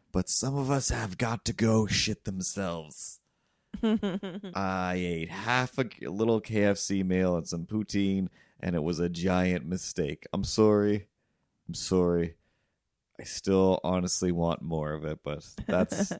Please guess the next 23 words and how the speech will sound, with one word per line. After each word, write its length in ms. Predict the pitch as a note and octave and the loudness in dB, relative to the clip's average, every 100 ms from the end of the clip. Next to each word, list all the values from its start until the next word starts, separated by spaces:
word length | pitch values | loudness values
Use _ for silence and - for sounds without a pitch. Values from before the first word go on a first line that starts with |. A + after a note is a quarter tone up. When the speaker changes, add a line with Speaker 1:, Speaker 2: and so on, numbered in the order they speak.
| F#3 _ | -10 _
Speaker 2:
<laughs> 240 | _ _ | _ _
Speaker 1:
that's 280 | - F#2+ - | -2 -2 -2
how, 380 | G#2 F2+ F2 E2+ | 0 2 4 2
uh, 280 | E2 D#2+ D#2 | 2 0 -2
Speaker 2:
Oh, 180 | D2+ C2 | -6 -8
my. 300 | G1+ - G1+ E3 - | -12 -12 -12 -14 -12
Speaker 1:
that's 160 | F2 - | -8 -2
how 140 | E2 | 0
poison 440 | - E2+ E2 D#2+ | 2 2 2 -2
works. 460 | D#2 C2+ - - - | -4 -6 -6 -10 -4
<laughs> 60 | - - - | 2 2 2
It 180 | - - | -2 -2
gets 220 | - - | -12 -8
in 80 | F#2 | -6
your 120 | F2+ | -6
system, 440 | - G2 - G2 F2+ | -4 -6 -6 -6 -6
and 80 | D#2 | -6
then 100 | D#2 | -10
you 60 | - - | -14 -20
need 80 | - - | -20 -16
more 240 | - - | -14 -10
of 140 | G#2 A#2 | -8 -2
it. 200 | G#2+ | -2